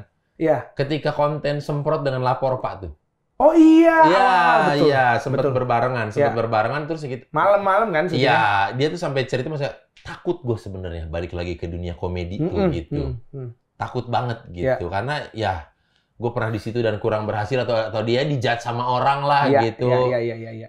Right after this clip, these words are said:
Speaker 2: Akhirnya dia berhasil membalikkan stigma itu gitu dengan ya rajin.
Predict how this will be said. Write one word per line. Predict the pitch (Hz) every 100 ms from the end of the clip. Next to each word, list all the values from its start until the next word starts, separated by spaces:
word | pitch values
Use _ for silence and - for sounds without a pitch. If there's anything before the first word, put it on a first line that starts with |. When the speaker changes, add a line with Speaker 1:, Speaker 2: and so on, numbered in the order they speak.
| -
Speaker 2:
Akhirnya | 104 120 147
dia | 151 135
berhasil | 104 110 135 - 151 139
membalikkan | 123 120 113 113 120 123 120
stigma | 117 - 123 - 127
itu | 123 120 135 135
gitu | 120 120
dengan | 123 113 113
ya | 117
rajin. | 113 120 135 160 170 165